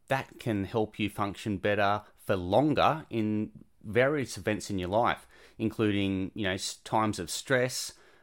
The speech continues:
things to do with surgery, toxins in the environment, and even physical damage.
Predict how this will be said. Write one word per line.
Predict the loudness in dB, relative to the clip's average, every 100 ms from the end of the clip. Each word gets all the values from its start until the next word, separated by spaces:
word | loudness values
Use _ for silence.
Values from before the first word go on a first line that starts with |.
| -4
things | 0 0
to | 0
do | -2
with | -2 -2
surgery, | 0 2 0 -2 -2 0 -2 -4 -14 -10
toxins | -2 0 2 0 2
in | 2 2
the |
environment, | 2 2 2 4 2 0 -4
and | 0 2
even | 4 2
physical | 0 -4 -4 -4
damage. | 0 2 0 -4 -12